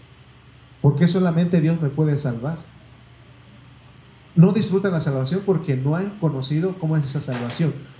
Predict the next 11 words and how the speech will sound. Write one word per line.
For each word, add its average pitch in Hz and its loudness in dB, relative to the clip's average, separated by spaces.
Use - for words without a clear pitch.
Mucha 202 4
gente 196 0
dice, 185 2
"Eh, 147 -8
eh, 170 -2
eh, 156 -2
el, 160 0
la 156 2
salvación 160 -2
es 190 -4
gratis." 180 -6